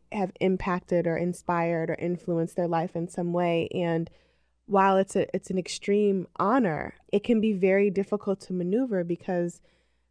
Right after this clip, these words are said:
I'm not a therapist, I'm not a licensed counselor, I'm not a life coach. You know, I'm a woman sharing my story in hopes that it does touch other people. But there also has to be this boundary where I can't be your therapist. So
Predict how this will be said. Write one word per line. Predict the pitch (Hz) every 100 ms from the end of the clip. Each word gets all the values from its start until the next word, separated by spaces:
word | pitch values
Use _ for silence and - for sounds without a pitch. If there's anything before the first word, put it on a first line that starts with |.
| _
I'm | 190 190
not | 185 180
a |
therapist, | 190 190 180 180 190 185 -
I'm | - 180
not | 165
a | 165
licensed | 160 175 - 175 160 -
counselor, | 190 170 - - 175 160 160 -
I'm | 175 175
not | 165 160
a |
life | 160 160 170 -
coach. | 175 156 - -
You | 175
know, | 165
I'm | 160 160
a |
woman | 160 160 160 165
sharing | 165 165 160 156
my | 156 170
story | - 214 208 240 240
in | 190
hopes | 185 175 -
that | 202 196
it | 175
does | 175 185 214
touch | - 247 -
other | 247 262
people. | 262 277 - 294 294 - _ _ -
But | 208
there | 214
also | 190 220 240
has | 226 208
to | 202
be | 196
this | 180 190
boundary | 180 170 185 175 165
where | 170 165
I | 185
can't | 180 226 190 -
be | 175
your | 156 165
therapist. | - 156 - - 175 190 -
So | - 202 170 160